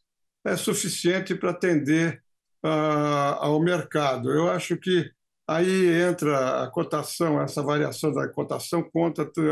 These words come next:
entra também a posição de fundos que investem nesse mercado de commodities, porque, em termos de equilíbrio de oferta e demanda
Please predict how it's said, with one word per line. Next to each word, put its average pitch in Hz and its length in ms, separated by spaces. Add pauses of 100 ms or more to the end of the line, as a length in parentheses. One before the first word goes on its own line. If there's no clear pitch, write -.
(100)
entra 156 340
também 156 540 (480)
a 156 240
posição 156 580
de 147 120
fundos 165 800
que - 100
investem 147 840 (360)
nesse 156 300
mercado 143 500
de 135 140
commodities, 156 1040 (240)
porque, 185 600
em 156 160
termos 175 560
de 139 520 (360)
equilíbrio 156 680
de 135 120
oferta 156 480
e - 20
demanda 160 720